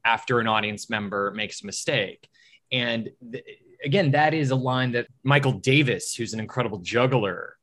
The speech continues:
wrote. And he's still alive and he's still performing. So people think, "Oh, that's really old." But it's a very versatile line. So that's a common one. Another one would be the magician asks an audience member, particularly a child, to hold out their hand,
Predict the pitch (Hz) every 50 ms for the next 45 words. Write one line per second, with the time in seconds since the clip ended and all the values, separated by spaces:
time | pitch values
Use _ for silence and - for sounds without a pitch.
0 | _ _ 131 117 113 120 98 90 - - _ _ _ - 123 117 131 139 143 147
1 | - - 180 160 151 143 139 160 202 156 101 87 92 104 - - 139 123 139 127
2 | 117 - 156 170 160 101 85 - - - 110 - 131 131 123 120 120 143 120 127
3 | 123 120 117 113 - - 120 110 120 147 180 170 139 135 - - - - _ _
4 | _ _ _ - - 165 165 180 175 135 190 170 139 165 196 208 208 165 135 147
5 | 151 147 131 143 139 135 120 113 110 107 110 113 110 98 95 - - 123 131 139
6 | 135 143 135 139 139 135 131 127 127 127 123 120 123 120 117 113 - _ - _
7 | - 143 143 147 143 147 143 135 135 135 135 131 127 131 127 131 123 120 120 113
8 | 104 - - _ _ 131 139 135 135 135 139 135 139 139 135 127 - - 135 135
9 | 135 127 - - - - - - - - _ _ - 127 127 123 127 123 123 123
10 | 113 - - 127 120 120 113 117 117 - - 123 120 120 - 117 120 113 107 -
11 | - 123 117 113 110 - 113 - - 123 117 110 110 - 104 95 - - 143 139
12 | 135 131 123 123 120